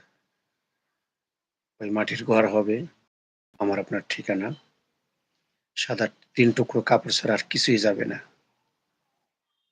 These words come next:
সুন্দর একটা শার্ট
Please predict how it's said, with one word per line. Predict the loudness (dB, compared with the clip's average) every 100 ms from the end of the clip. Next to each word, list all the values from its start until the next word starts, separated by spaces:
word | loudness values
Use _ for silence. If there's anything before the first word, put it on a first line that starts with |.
| _ _ _ _ _ _ _ _ _ _ _ _ _
সুন্দর | -6 -2 0 0
একটা | 0 2 2
শার্ট | 4 4 2